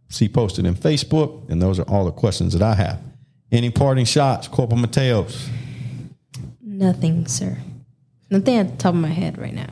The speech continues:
Speaker 1: You know, you were the biggest, um, opponent to this podcast and coming on, yet, man, once we uncorked the top, you just couldn't stop talking. That's good.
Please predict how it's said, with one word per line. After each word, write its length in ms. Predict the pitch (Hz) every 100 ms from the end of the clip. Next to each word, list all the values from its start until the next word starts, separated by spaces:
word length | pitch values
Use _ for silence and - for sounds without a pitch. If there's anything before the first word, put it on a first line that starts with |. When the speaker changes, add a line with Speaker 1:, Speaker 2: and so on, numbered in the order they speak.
| 117
Speaker 1:
You 100 | 123
know, 80 | 110
you 180 | 127 160
were 80 | 135
the 120 | 120
biggest, 640 | 147 143 117 - - -
um, 360 | 117 110 98 - -
opponent 560 | 110 - 170 127 -
to 100 | 131
this 160 | 113 104
podcast 640 | - 127 117 123 101 -
and 80 | 95
coming 280 | 135 120 131
on, 260 | 127 107
yet, 240 | 101 92 - - - _ _
man, 240 | 120 117 110
once 200 | 127 -
we 120 | 131
uncorked 460 | 117 110 143 127 -
the 60 |
top, 360 | - 143 123 104
you 140 | 135
just 240 | 123 101 -
couldn't 220 | 117 95
stop 280 | 120 110 -
talking. 380 | 190 - 117 -
That's 180 | 139 -
good. 320 | 151 -